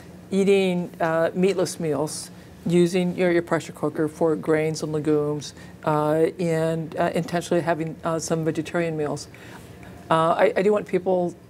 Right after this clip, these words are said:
to, um, use the pressure cooker so that we won't have to worry about the lectin issue.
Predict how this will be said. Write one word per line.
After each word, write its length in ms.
to, 640
um, 280
use 180
the 80
pressure 280
cooker 320
so 180
that 200
we 80
won't 140
have 100
to 80
worry 100
about 160
the 80
lectin 320
issue. 300